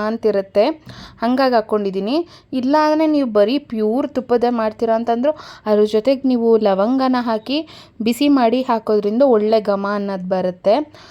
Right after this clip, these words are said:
ಆ, ನೆಕ್ಸ್ಟ್ ನೋಡಿ, ಆಪ್ಷನಲ್ಲು ಬೇಕಿದ್ರೆ ಈ ಒಂದು ಎಣ್ಣೆನ ನಾನು ಒಂದು ಒಳ್ಳೆ ಫ್ಲೇವರ್ಗೋಸ್ಕರ ನಾನು ಹಾಕ್ಕೊಂಡಿರೋದು. ನೀವು ಬೇಕಿದ್ರೆ ಎಣ್ಣೆನ ಸ್ಕಿಪ್ ಮಾಡ್ಬೋದು. ಬರೀ ಪ್ಯೂರ್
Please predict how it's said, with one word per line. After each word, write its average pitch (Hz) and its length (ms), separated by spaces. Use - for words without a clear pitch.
ಆ, 247 280
ನೆಕ್ಸ್ಟ್ 262 480
ನೋಡಿ, 226 200
ಆಪ್ಷನಲ್ಲು 233 880
ಬೇಕಿದ್ರೆ 226 460
ಈ 220 140
ಒಂದು 220 240
ಎಣ್ಣೆನ 214 440
ನಾನು 226 300
ಒಂದು 214 320
ಒಳ್ಳೆ 214 480
ಫ್ಲೇವರ್ಗೋಸ್ಕರ 214 840
ನಾನು 190 260
ಹಾಕ್ಕೊಂಡಿರೋದು. 190 880
ನೀವು 277 180
ಬೇಕಿದ್ರೆ 247 360
ಎಣ್ಣೆನ 214 280
ಸ್ಕಿಪ್ - 360
ಮಾಡ್ಬೋದು. 196 460
ಬರೀ 277 340
ಪ್ಯೂರ್ 269 480